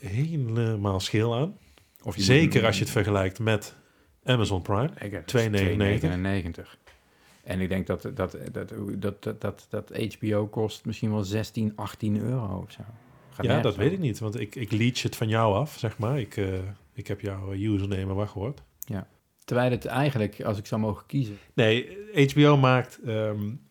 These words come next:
Speaker 1: hele kwalitatief hoge, hoogstaande series. Ehm, ik denk dat ze ook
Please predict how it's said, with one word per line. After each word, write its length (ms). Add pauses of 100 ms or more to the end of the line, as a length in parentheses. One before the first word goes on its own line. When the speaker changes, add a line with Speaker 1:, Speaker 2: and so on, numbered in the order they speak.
(180)
Speaker 1:
hele 500 (640)
kwalitatief 560
hoge, 580 (320)
hoogstaande 520
series. 600 (760)
Ehm, 720 (480)
ik 160
denk 240
dat 160
ze 120
ook 320